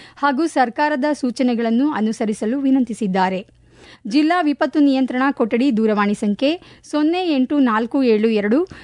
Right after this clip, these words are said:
ಎರಡು ಏಳು ಏಳು ಹಾಗೂ ಪೊಲೀಸ್ ಕಂಟ್ರೋಲ್ ಸಂಖ್ಯೆ ಒಂಬತ್ತು ನಾಲ್ಕು ಎಂಟು ಸೊನ್ನೆ ಎಂಟು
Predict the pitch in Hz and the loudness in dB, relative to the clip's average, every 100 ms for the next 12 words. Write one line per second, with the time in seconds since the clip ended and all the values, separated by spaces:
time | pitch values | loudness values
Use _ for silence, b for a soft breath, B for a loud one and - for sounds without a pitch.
0 | B 247 277 311 381 294 254 254 294 233 | B 0 2 2 0 2 2 2 0 2
1 | 214 247 311 247 208 233 214 196 202 214 | 2 0 0 0 0 0 0 0 2 0
2 | 190 208 359 - B - 254 240 262 285 | 2 0 -2 -6 B -2 0 0 -2 0
3 | 320 370 - 247 226 233 226 226 202 247 | 2 0 -2 -2 0 0 0 -2 -2 0
4 | 311 330 _ _ _ _ _ _ _ _ | 0 -2 _ _ _ _ _ _ _ _
5 | _ - 247 311 311 339 302 220 226 220 | _ -2 0 0 0 0 2 2 -2 -2
6 | 277 254 214 226 277 247 214 220 214 190 | -2 2 2 2 0 0 2 2 2 0
7 | 190 277 | 0 0